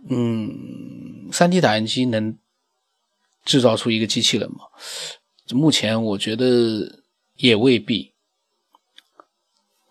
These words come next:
很难。三D打印机如果说能制造出一个机器人的话，那我就相信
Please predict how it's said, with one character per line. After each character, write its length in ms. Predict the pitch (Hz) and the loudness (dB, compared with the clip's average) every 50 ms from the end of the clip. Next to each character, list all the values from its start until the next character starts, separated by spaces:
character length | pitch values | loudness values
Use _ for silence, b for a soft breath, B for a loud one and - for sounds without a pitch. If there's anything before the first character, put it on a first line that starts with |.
| _ _ _ | _ _ _
很 260 | _ - - 117 110 | _ -6 -4 -4 -2
难。 300 | 104 98 95 101 101 b b b b b b b b b b - | -2 -2 -4 -4 -6 b b b b b b b b b b 2
三 220 | - 160 175 180 | 6 6 6 6
D 220 | 175 175 175 175 | 6 4 4 4
打 180 | 139 120 113 117 | 4 4 4 2
印 80 | 127 135 | 2 0
机 160 | 123 139 143 | 2 2 2
如 160 | 143 131 139 | 2 2 2
果 140 | 123 110 104 | 0 0 -2
说 200 | - - 120 120 | 0 2 2 2
能 140 | 113 107 110 | 2 2 0
制 200 | 101 - 139 135 | 2 2 2 4
造 180 | 123 127 113 110 | 4 4 4 2
出 100 | - 120 | 0 -2
一 60 | 107 | -4
个 80 | 110 | -2
机 160 | 104 - - 127 | -2 -2 0 0
器 160 | - - 117 | 0 0 -2
人 140 | 98 95 87 | -2 -4 -6
的 80 | 101 | -8
话， 260 | - - - - - - | -8 -8 -8 -8 -8 -4
那 220 | 117 120 117 107 - - | 0 2 2 2 0 -4
我 220 | - 127 113 107 101 | -8 -4 -4 -4 -2
就 80 | 107 | -2
相 240 | 104 - 123 120 117 | 2 2 2 2 2
信 240 | - - 107 101 | 0 -2 -4 -4